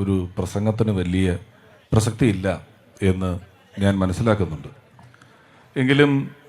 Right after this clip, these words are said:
ഏഹ്, തീരെ ഒന്നും പറയാതെ പോകുന്നതും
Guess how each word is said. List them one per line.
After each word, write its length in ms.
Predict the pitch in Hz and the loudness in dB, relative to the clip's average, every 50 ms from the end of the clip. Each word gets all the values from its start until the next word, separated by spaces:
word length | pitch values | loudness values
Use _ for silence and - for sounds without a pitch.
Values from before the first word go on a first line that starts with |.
| - 135 113 | -16 -12 -8
ഏഹ്, 380 | 107 107 104 104 101 101 101 110 120 - - 98 - - 131 131 - 143 120 | -6 -4 -4 -2 -4 -4 -6 -10 -16 -18 -20 -20 -20 -18 -18 -16 -14 -6 -2
തീരെ 220 | 147 143 147 151 151 147 | 2 2 4 4 4 4
ഒന്നും 160 | 139 143 139 131 | 2 0 0 0
പറയാതെ 320 | 131 123 120 120 123 123 127 120 | 2 2 2 2 2 0 -2 -4
പോകുന്നതും 500 | 113 107 104 107 104 104 101 95 107 107 | -4 -4 -4 -4 -4 -6 -6 -6 -8 -8